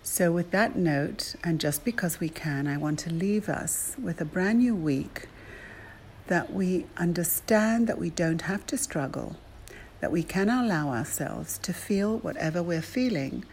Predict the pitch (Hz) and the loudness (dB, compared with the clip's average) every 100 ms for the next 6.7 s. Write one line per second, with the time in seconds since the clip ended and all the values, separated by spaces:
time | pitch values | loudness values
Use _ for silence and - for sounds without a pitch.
0 | - - - - 160 160 180 185 - - | -18 -20 -20 -6 -2 0 0 -4 -6 -4
1 | 208 208 214 214 226 294 196 220 220 185 | 2 4 6 4 2 2 4 6 6 6
2 | 156 147 147 151 - - - - - - | 4 2 2 -2 -4 -8 -12 -18 -14 -6
3 | 160 160 151 147 151 151 156 - 165 151 | -2 2 4 4 4 2 0 0 2 2
4 | 147 147 147 214 214 220 185 175 190 185 | 2 0 0 2 4 4 2 2 0 0
5 | 160 160 160 131 127 165 160 180 175 175 | 0 0 0 -2 0 -2 0 2 4 2
6 | 170 147 - 147 131 147 | 0 -4 -4 -4 -2 -6